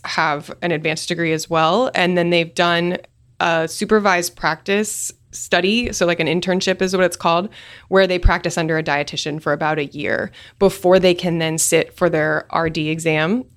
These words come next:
to become a registered dietitian. And then we're also licensed by the state that you work in, in most states.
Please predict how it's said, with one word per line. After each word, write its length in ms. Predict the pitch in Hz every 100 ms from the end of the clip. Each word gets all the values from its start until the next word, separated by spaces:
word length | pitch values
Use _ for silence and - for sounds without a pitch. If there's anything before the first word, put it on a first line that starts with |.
| -
to 160 | - 170
become 320 | - 180 151
a 60 |
registered 440 | 147 143 143 160 156
dietitian. 540 | 143 143 190 214 202
And 120 | 165
then 80 | 160
we're 140 | 160 -
also 300 | 156 147 143
licensed 640 | 139 147 98 87 - - -
by 140 | 160 -
the 60 |
state 440 | - - - - - - -
that 160 | - -
you 140 | 160
work 300 | - - -
in, 240 | 214 - -
in 140 | 175
most 180 | 156 -
states. 420 | - - -